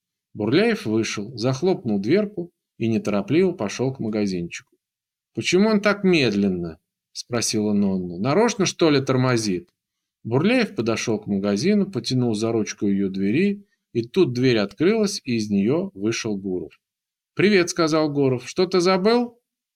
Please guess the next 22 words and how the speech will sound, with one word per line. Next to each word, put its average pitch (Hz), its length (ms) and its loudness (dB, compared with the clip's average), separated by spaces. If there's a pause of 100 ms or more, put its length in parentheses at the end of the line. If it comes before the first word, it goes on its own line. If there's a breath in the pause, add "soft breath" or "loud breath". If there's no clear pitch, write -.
(580)
Бурляев 135 560 2
отшатнулся 110 680 -2
назад, 127 480 0
быстро 147 380 2
сунул 110 440 0
руку 196 260 0
в 131 100 -12
правый 120 320 0
карман 110 400 -2
своего 110 480 0
плаща. 113 480 -4
Несколько 135 560 -2
крепких 123 540 0
на 110 120 -2
вид 104 220 -2
парней 160 540 -2 (240 loud breath)
выскочили 123 640 4
изнутри 104 400 2
магазина 160 640 2
и 123 240 0
из-за 101 260 2
него 147 560 2